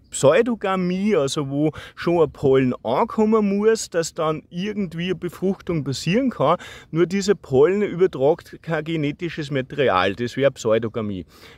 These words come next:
Bei der Agamospermie, was der Löwenzahn machen kann,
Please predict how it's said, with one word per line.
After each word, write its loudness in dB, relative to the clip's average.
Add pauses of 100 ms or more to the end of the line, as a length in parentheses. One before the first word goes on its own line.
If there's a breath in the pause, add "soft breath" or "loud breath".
Bei 0
der -2
Agamospermie, 0 (300 loud breath)
was -2
der 4
Löwenzahn -2
machen -2
kann, -2